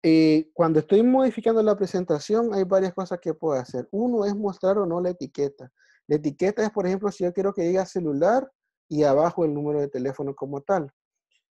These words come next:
Entonces, la etiqueta la puedo tener encima, la puedo tener en línea, que quiere decir que me va a decir celular, dos puntos y después el número de teléfono,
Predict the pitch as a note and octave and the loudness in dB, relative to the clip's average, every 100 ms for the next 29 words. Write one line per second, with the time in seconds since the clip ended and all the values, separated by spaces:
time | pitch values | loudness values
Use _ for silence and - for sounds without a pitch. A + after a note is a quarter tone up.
0 | _ _ F3+ F3 D#3+ D#3+ D#3+ C#3 G3+ A#3 | _ _ 0 2 2 2 0 0 2 2
1 | B3 A#3 - G#3+ G#3 G#3 E3+ C3 - - | 4 2 2 2 2 0 -4 -4 -8 -10
2 | C#3 B2+ - A#3 D#4+ F4 - _ _ _ | -10 -10 -8 -4 -4 -4 -10 _ _ _
3 | _ _ _ _ D#3 E3 F#3+ G3 G3 F3+ | _ _ _ _ -2 0 0 0 0 -2
4 | E3+ _ E3 C#3+ C#3 D3+ A#3+ C4+ C#4+ F#3+ | -4 _ -2 0 -2 -2 -4 -4 -4 -6
5 | D#3+ F3+ F#3+ F#3 - F3+ D#3 D#3 D#3+ D#3 | -2 0 0 -2 -4 -2 -2 -2 -2 -4
6 | D3+ D3+ C3+ C3 F3 A3 F#3 D#3+ - - | -6 -4 -2 2 2 0 0 -2 -2 -2
7 | B3 C4+ G3 D3+ C#3 - F3 E3 F3 F3 | 0 0 0 -2 -4 -6 -4 -2 -2 2
8 | E3 D#3 D3+ C3+ G#3+ A#3 C4+ B3 | 2 2 0 -4 -4 -4 -10 -10